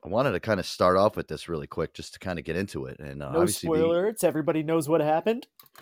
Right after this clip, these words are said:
Speaker 1: Yeah, I, it's not like I can talk about how Ozark, you know, as much as I
Speaker 2: <laughs>
Speaker 1: feel
Speaker 2: Yeah.
Speaker 1: bad. But, um, yeah, so obviously, um, Johnny, uh, Depp, uh, ended up winning this defamation case, um, ended up getting awarded ten million dollars.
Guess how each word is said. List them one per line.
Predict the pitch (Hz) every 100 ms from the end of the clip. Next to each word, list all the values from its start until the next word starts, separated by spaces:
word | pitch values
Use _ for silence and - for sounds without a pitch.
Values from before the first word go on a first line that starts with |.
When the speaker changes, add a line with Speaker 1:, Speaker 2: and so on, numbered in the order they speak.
| -
Speaker 1:
Yeah, | 107 76 67
I, | 90
it's | 110 120
not | 123
like | 131
I | 117
can | 107 107
talk | 110 107
about | 95 92
how | 90 92
Ozark, | 87 104 98 82 76
you | 156 135 87
know, |
as | 139 -
much | - -
as | 95
I | 98
Speaker 2:
<laughs> | - 98
Speaker 1:
feel |
Speaker 2:
Yeah. | - 101 90
Speaker 1:
bad. | - 240 - - 208 196
But, | 107
um, | 101 98 90
yeah, | 120 139
so | - 101
obviously, | 101 117 - 117 104
um, | 101 95 87
Johnny, | 101 101 110 107 98
uh, | 98 95 90
Depp, | 98 110 -
uh, | 85 82
ended | 85 92 95
up | 78
winning | 98 101
this | 92 85
defamation | - 98 87 87 82 76 71
case, | 76 95 - -
um, | 73 76 80
ended | 82 85
up | 85 -
getting | 87
awarded | 82 87 87 -
ten | - 101 110
million | 104 110 92
dollars. | 87 107 82 85 -